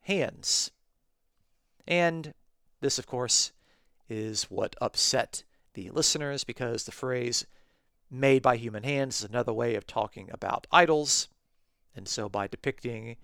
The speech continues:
the temple as something that was now being honored as an idol, this, of course, upset the crowds. Verse fifty-four, "When they heard this, they were cut to the quick. They began gnashing their teeth at him," at Stephen.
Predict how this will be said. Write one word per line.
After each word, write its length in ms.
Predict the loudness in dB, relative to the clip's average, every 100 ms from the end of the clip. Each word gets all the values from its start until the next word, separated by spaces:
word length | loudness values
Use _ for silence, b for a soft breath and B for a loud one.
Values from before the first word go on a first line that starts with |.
| -20 _ _
the 120 | -6
temple 400 | -2 0 2 0
as 100 | 0
something 360 | -2 -2 -6 -4
that 80 |
was 120 | -4 -2
now 200 | -2 0
being 480 | -4 -4 -8 -12 -16 -20 _ _ _ -4
honored 500 | 2 2 2 0 -2 -2
as 240 | 0 0
an 80 | 0 6
idol, 460 | 8 10 6 4 _ _ _ _ _
this, 340 | -2 0 0
of 80 | -2
course, 300 | -6 -2 -2 -2
upset 520 | -2 -2 0 -2 -8
the 100 | -18 -16
crowds. 760 | 8 10 10 6 0 0 0 -4
Verse 340 | -4 -4 -4 _ _ _ _
fifty-four, 680 | -16 -12 -14 4 6 6 4
"When 140 | -4 -4
they 120 | 2
heard 220 | 2 2
this, 240 | 2 0 -2 b b 4
they 100 | 6
were 120 | 6
cut 220 | 6 4
to 60 | 2
the 80 | 2
quick. 320 | 2 2 -2 b b
They 80 | 0
began 360 | 2 0 0 2
gnashing 420 | 0 0 -4 -6
their 160 | -8
teeth 420 | -6 -6 -6 -8 -4
at 220 | -2 -2
him," 300 | 2 2 2
at 180 | -2 -2
Stephen. 440 | 0 0 0 -2